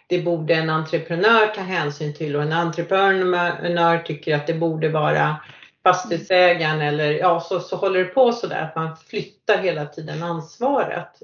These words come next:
i någon slags ansvarsfälla, istället för att inse att nej, men vi måste ju samarbeta här nu för att få den gemensamma bilden över det hela.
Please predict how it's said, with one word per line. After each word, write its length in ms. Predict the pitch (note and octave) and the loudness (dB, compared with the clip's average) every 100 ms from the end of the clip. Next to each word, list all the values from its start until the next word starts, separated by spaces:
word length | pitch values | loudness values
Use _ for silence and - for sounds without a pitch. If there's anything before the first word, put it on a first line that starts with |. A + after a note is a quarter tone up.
| - | -12
i 140 | E3 | -10
någon 160 | D#3+ D#3+ | -10 -8
slags 260 | D#3+ D#3 | -10 -6
ansvarsfälla, 1120 | F3 D#3+ D3+ - D3+ - - A3+ F#3+ - D#3+ - _ _ _ - | -4 -4 -6 -6 -8 -4 2 2 2 -2 -6 -10 _ _ _ -12
istället 580 | D#3 E3+ D3+ D3 D3+ | -6 0 0 -2 -6
för 120 | - D3+ | -6 -4
att 320 | D3+ D3 - _ _ | -4 -6 -16 _ _
inse 520 | - F#3 D3+ - D#3 D3 | -6 -4 -4 -4 -4 -4
att 200 | D3 - | -6 -2
nej, 100 | F#3 | 0
men 120 | F3+ | 2
vi 100 | F3 | 0
måste 260 | F3+ - F#3 | -2 -2 -4
ju 40 | |
samarbeta 720 | - E3+ D#3 D#3+ F#3+ F#3 - | 0 0 0 4 4 4 0
här 240 | D#3+ D3+ D3 | -2 0 -2
nu 180 | D3 | -4
för 160 | D3 - | -6 -8
att 140 | D3+ | -10
få 180 | - D#3 | -6 -2
den 220 | D#3 D#3 | 0 0
gemensamma 680 | D#3 E3+ G#3+ G#3+ - E3+ D3+ | 2 4 6 4 0 -6 -6
bilden 600 | - - - E3 E3 D#3 | -6 -8 -8 -8 -8 -6
över 340 | D#3 D2+ - | -4 -2 -2
det 60 | - | -4
hela. 440 | D#3 - - - | -4 -4 -6 -8